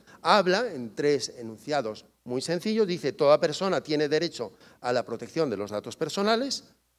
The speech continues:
En segundo lugar, habla de cómo debe ser este tratamiento, tratamiento leal, para fines concretos, con el consentimiento. Nosotros somos los dueños de nuestros datos.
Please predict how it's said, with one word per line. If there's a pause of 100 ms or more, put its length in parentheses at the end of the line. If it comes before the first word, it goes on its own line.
(160)
En
segundo
lugar,
habla
de
cómo
debe
ser
este
tratamiento, (160)
tratamiento
leal, (340)
para
fines
concretos,
con
el
consentimiento.
Nosotros
somos
los (360)
dueños
de
nuestros
datos.